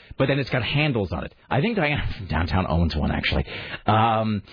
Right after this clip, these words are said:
probably hangs above her, her wedding bed. Uh, the, uh,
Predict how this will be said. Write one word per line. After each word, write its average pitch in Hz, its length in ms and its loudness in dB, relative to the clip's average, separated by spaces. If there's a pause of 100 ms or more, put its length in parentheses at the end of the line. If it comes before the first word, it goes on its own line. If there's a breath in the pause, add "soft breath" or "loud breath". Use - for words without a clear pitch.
(380 loud breath)
probably - 220 0
hangs 98 300 2
above 101 240 0
her, 95 260 -2
her 98 80 2
wedding 90 300 2
bed. 69 160 -2 (280 loud breath)
Uh, 117 460 4
the, 131 320 2
uh, 117 140 2